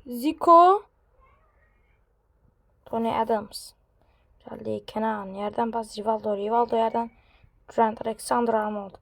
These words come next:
Rivaldo önüne. Rivaldo Messi geçemedi. O İrfan Can aldı. Ah be. İrfan Can'la gol atmak istiyorum. Penaltı İrfan Can'la kullanacağım.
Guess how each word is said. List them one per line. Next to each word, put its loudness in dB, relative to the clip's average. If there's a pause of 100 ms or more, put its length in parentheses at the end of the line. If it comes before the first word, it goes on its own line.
(340)
Rivaldo 8
önüne. 6 (420)
Rivaldo -2
Messi 2
geçemedi. -4 (4000)
O 8
İrfan 8
Can 12
aldı. 6
Ah 4
be. 8 (600)
İrfan -6
Can'la 4
gol 12
atmak 4
istiyorum. -6
Penaltı 6
İrfan 0
Can'la 2
kullanacağım. -10